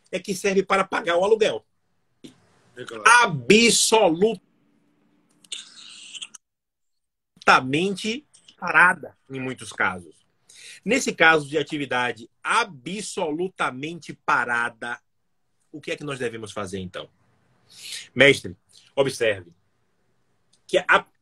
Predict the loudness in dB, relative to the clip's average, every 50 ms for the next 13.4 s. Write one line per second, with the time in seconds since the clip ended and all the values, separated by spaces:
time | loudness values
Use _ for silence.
0 | _ _ -10 -10 -8 -6 -6 -4 -2 -2 -2 -2 -2 -4 -6 -8 -10 -10 -10 -8
1 | -8 -10 -8 -6 -6 -4 -2 0 0 2 0 0 -2 -6 -12 _ _ _ _ _
2 | _ _ _ _ _ _ -18 -18 -14 _ -6 -4 -4 -2 0 0 2 4 4 2
3 | 2 0 -4 -6 -4 -6 -4 -4 -4 -6 -8 -12 _ -6 -2 -2 -2 -2 -6 _
4 | -6 -4 -2 -4 -4 -6 -12 -20 _ _ _ _ _ _ _ _ _ _ 0 0
5 | 0 0 -2 _ -6 -4 -2 -2 -2 -2 -2 -4 -2 4 6 6 8 6 6 2
6 | 0 -4 -4 -4 -4 -4 -2 -2 0 0 -2 -4 -4 -6 -4 -2 -2 0 0 0
7 | 0 -2 -2 _ _ _ _ _ _ _ -8 -6 -6 -4 -4 -2 -2 0 2 2
8 | 2 0 0 -2 -4 -6 -6 -4 -4 -4 -4 -4 -6 -6 -4 -2 -2 -2 0 0
9 | 0 -2 -2 -2 -4 -2 -2 -2 0 0 -2 -2 -2 -4 -4 -4 -4 -4 -4 -6
10 | -10 _ _ _ _ _ _ _ _ _ _ _ _ _ -20 -20 -16 -4 0 2
11 | 4 6 4 4 4 6 4 4 4 4 2 0 0 0 0 0 2 2 4 6
12 | 6 6 4 4 0 0 0 -2 -6 -8 -6 -4 -4 -6 -4 -4 -4 -2 -2 -2
13 | -4 -4 -8 -8 -8 -8 -8 -8